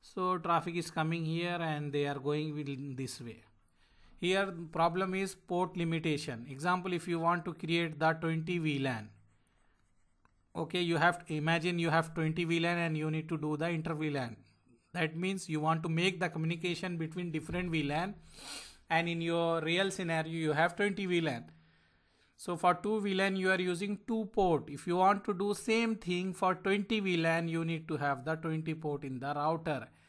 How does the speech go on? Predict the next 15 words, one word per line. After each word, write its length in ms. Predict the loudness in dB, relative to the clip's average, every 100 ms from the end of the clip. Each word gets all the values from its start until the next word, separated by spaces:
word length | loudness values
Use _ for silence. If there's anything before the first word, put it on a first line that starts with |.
| _ _ _ -8
and 220 | -6 -4
this 180 | -4 -4
is 120 | -4
not 300 | -2 -4 -6
a 60 |
good 340 | -8 -6 -6 0
practice. 720 | 0 0 -2 -2 -2 -4 -14 _ _ _ _ _ _ _ _ _ _
You 160 | -6 -2
will 120 | -2
connect 400 | -2 -2 -4 -8 -18 -12 -2
twenty 320 | -2 -2 -4
cables 460 | 0 0 0 -2 -4
to 140 | -2
the 140 | 0 4
router. 380 | 2 2 -6